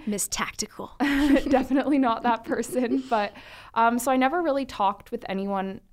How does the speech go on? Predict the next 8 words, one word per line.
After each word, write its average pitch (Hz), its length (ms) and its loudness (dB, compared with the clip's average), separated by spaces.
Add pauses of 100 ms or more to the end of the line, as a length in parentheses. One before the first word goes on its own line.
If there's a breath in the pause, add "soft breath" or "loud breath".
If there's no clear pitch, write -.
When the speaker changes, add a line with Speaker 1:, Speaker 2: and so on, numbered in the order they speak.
Speaker 2:
about 185 340 2
it 180 260 0
on 185 140 0
my 180 120 -4
campus. 185 540 -6
And 208 140 -4
so, 180 480 -2 (920)
um, 175 460 -2